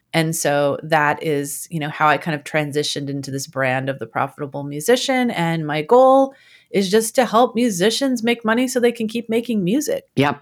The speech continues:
Speaker 2: Gosh, you brought up so many points in that story. <laughs> Woo! That was a, that was a great, thank you for that introduction, because it really gave us a clear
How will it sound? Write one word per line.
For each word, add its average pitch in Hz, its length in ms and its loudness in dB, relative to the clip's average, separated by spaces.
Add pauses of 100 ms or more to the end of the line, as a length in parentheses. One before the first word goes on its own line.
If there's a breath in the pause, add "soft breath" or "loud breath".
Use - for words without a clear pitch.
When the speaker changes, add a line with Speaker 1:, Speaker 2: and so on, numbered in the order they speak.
Speaker 2:
Gosh, 208 240 2
you 196 60 4
brought 175 240 2
up - 160 0
so - 380 2
many 214 220 6
points 302 440 4
in 151 140 6
that 147 240 2
story. 190 520 4
<laughs> - 20 2
Woo! 480 320 6 (280 loud breath)
That 220 140 4
was 233 160 2
a, 185 340 4
that 202 260 2
was 196 260 4
a 165 180 2 (180)
great, 196 380 2
thank 202 240 4
you 185 80 6
for 170 100 2
that 151 220 2
introduction, 160 580 4
because 139 320 2
it 139 100 2
really 160 200 4
gave 147 240 2
us 135 180 0
a 143 40 0
clear 139 440 2